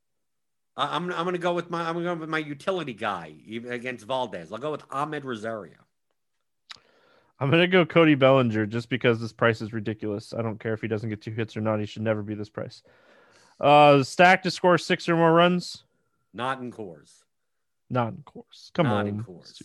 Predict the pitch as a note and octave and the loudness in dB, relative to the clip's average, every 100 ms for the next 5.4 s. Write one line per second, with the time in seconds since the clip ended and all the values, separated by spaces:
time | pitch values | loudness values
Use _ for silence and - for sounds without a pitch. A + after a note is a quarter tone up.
0 | - - - D#3 C#3+ D3 A#2+ A#2 D3 C#3 | -20 -20 -12 -12 -10 -10 -10 -8 -6 -6
1 | A2+ B2 C#3+ D3 D3+ D3 C3+ - _ _ | -6 -4 -2 -4 -8 -14 -18 -20 _ _
2 | _ _ _ _ _ _ _ _ _ _ | _ _ _ _ _ _ _ _ _ _
3 | _ _ _ _ _ _ _ _ _ _ | _ _ _ _ _ _ _ _ _ _
4 | _ A2 - A#2+ A2 G#2 G#2+ G2 F#2 F2 | _ -20 -16 -12 -12 -10 -12 -12 -14 -14
5 | D2+ _ _ | -18 _ _